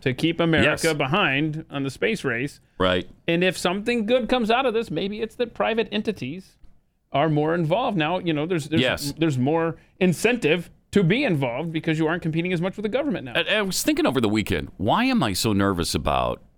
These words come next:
Speaker 2: SpaceX doing this as opposed to nasa? And I think it's because, you know, when, when everything I believe is that private industry does things better than the government. But this is the one thing that the government has always done from the beginning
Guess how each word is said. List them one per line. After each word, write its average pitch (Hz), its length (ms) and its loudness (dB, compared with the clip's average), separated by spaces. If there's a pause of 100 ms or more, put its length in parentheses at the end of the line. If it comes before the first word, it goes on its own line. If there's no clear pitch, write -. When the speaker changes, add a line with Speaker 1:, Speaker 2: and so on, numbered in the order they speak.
(200)
Speaker 2:
SpaceX 104 680 -2
doing 82 340 2
this 67 340 -4 (200)
as 104 120 0
opposed 151 300 0
to 151 80 2
nasa? 117 520 -2 (100)
And 139 100 0
I 156 60 -2
think 214 180 -2
it's 233 140 -6
because, 110 580 -2 (480)
you - 80 -2
know, 170 100 0
when, 160 220 -2 (360)
when 156 260 0 (100)
everything 196 460 -2
I 127 260 -2 (420)
believe 123 720 0
is 101 200 -2
that 104 280 -2
private 139 320 0
industry 110 440 0
does 87 260 0
things 82 240 0
better 82 300 0
than 73 160 0
the 71 60 0
government. 71 460 -2 (480)
But 143 200 -2
this 247 200 0
is 214 120 -2
the 170 100 -2
one 156 340 0
thing 151 240 0
that 123 160 0
the 127 60 -2
government 117 400 0
has 101 160 0
always 101 240 0
done 87 300 0
from 90 180 -2
the 82 80 -4
beginning 76 540 -4